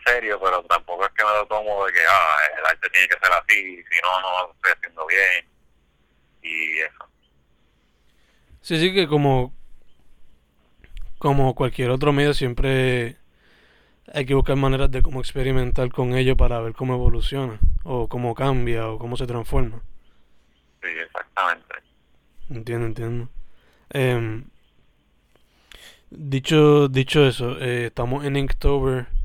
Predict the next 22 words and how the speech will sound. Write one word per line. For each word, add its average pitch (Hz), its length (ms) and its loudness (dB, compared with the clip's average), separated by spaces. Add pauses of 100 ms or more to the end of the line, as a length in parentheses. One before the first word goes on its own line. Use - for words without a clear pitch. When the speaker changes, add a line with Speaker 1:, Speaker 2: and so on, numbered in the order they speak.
(300)
Speaker 2:
y 131 80 -2
tengo 120 180 2
entendido 131 540 4
que 123 560 2
tú 131 100 -4
lo 123 80 0
estás 127 380 4 (160)
practicando, 123 640 4
¿no? 180 160 -8 (1600)
Speaker 1:
Sí, 95 100 0
estoy 87 420 -4
trabajando 98 500 0
en 95 120 0
Inktober 90 420 -2
este - 220 -6
año. - 320 -12 (240)
Speaker 2:
¿Cómo 123 220 -4
te 127 80 -4
Speaker 1:
He 127 40 2
Speaker 2:
va? - 60 4
Speaker 1:
estado 110 360 2
un 104 120 -12